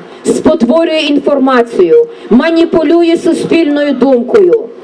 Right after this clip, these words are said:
Тому я дуже прошу, дорога громадо,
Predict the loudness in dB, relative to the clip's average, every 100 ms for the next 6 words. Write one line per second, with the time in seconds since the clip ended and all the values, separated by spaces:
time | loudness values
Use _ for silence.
0 | -20 -20 -20 -6 0 2 0 2 0 2
1 | 0 0 0 0 -2 0 2 0 2 2
2 | 2 0 0 0 0